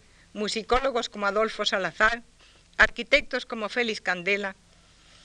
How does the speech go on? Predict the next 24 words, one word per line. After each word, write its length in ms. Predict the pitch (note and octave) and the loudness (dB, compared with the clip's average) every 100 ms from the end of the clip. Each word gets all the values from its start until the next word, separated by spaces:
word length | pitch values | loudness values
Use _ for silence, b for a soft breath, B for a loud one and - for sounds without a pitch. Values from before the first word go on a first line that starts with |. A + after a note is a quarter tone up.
| b b b b b b b _ - | b b b b b b b _ 2
esta 400 | - - - C#4 | 4 4 4 4
es 120 | D4+ | 4
la 120 | B3+ A#3+ | 2 0
conclusión 600 | A3 G3+ F#3+ - A#3 A3 | -2 -4 -6 0 0 0
a 100 | G3 | -2
que 140 | F#3+ F3+ | 0 2
llega 320 | F#3+ G3 F#3+ | 4 4 2
Fuentes. 640 | - F#3+ E3+ D#3 C#3 - - _ _ _ _ _ b b b b b | 0 -4 -4 -4 -16 -18 -20 _ _ _ _ _ b b b b b
"Nada 440 | A3+ E4+ F4+ F4+ | 6 6 6 2
puede 500 | E4+ D4 D4+ C4 G#3+ | 0 -2 0 0 -2
enorgullecer 720 | A#3 A3+ G#3 A3+ F#3+ - A#3+ G#3+ | -4 -8 -8 -8 -4 0 0 2
más 360 | A#3 A3+ - - | 2 2 -2 -4
a 120 | G3+ | -2
un 120 | A#3 | -2
mexicano 580 | B3+ C4+ A#3 F#3+ A#3 G#3 | -2 -4 -2 2 2 2
moderno 540 | F#3 F3+ G3+ F#3+ G#3 G3 b b b b b | -4 0 0 0 -8 -12 b b b b b
que 240 | A3 C4 | 2 4
esa 200 | F4 F#4 | 4 2
llegada 480 | C#4 B3 B3 C4 B3 | 2 2 4 4 2
de 120 | A3 | 0
los 220 | G#3 F#3 | -4 -4
barcos 440 | F#3+ A#3 - G#3 A3+ | 0 0 0 -8 -6
a 80 | G3 | -2
Veracruz. 680 | F#3 E3+ F#3 F#3+ - - | 0 0 -2 -12 -12 -18